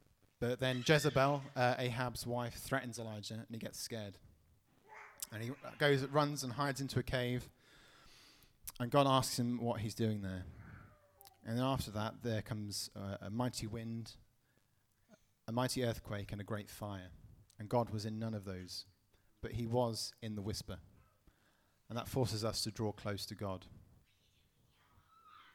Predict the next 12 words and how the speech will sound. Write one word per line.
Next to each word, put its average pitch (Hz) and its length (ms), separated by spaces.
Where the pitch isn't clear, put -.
Our 127 180
relationships 143 560
with 117 140
others, 127 480
our 117 100
relationships, 123 680
uh, 117 140
for - 180
those, 117 360
and 120 180
in 131 140
those 120 180